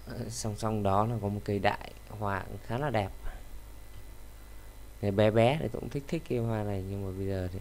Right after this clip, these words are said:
cũng thấy nó bình bình. Thì trước thì một số là tôi đi, ờ, làm phóng sự thì có một số, ờ,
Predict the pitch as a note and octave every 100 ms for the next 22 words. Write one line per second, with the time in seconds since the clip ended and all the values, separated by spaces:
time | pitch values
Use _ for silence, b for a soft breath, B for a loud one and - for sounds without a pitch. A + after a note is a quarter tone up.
0 | - G2+ G2+ A2 A#2 G2+ F#2 F#2 F2 -
1 | - - - - - - - - - -
2 | - - - - - - - - - -
3 | - - - - A#2 G2+ G2 G2 - G2
4 | F#2 G#2+ C3+ E3 A#2+ G2+ G2 F#2 - -
5 | - - - A2+ A2+ A2 A2 G#2+ G#2 F#2+
6 | G2+ G#2+ C3+ - F#2+ - G2 G#2+ A#2+ -
7 | G2+ F#2+ G2 A#2 B1+ A#1